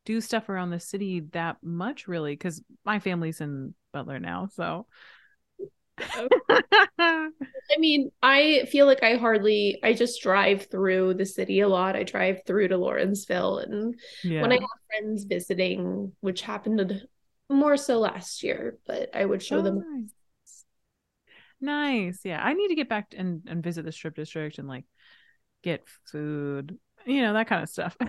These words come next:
Speaker 1: We
Speaker 2: I'm
Speaker 1: would go to
Speaker 2: really
Speaker 1: the South Side for Mike and Tony's.
Speaker 2: Mike
Speaker 1: Have you
Speaker 2: and
Speaker 1: ever had a
Speaker 2: Tony-
Speaker 1: Mike and Tony's gyro?
Speaker 2: No, I haven't.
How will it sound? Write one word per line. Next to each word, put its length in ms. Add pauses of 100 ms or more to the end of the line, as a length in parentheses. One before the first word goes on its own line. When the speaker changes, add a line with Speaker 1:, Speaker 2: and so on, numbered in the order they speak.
(1120)
Speaker 1:
We 100
Speaker 2:
I'm 100
Speaker 1:
would 40
go 80
to 60
Speaker 2:
really 80
Speaker 1:
the 60
South 220
Side 260
for 260
Mike 220
and 80
Tony's. 520 (460)
Speaker 2:
Mike 160 (140)
Speaker 1:
Have 100
you 60
Speaker 2:
and 0
Speaker 1:
ever 100
had 60
a 80
Speaker 2:
Tony- 20
Speaker 1:
Mike 160
and 80
Tony's 260
gyro? 440 (840)
Speaker 2:
No, 320
I 120
haven't. 340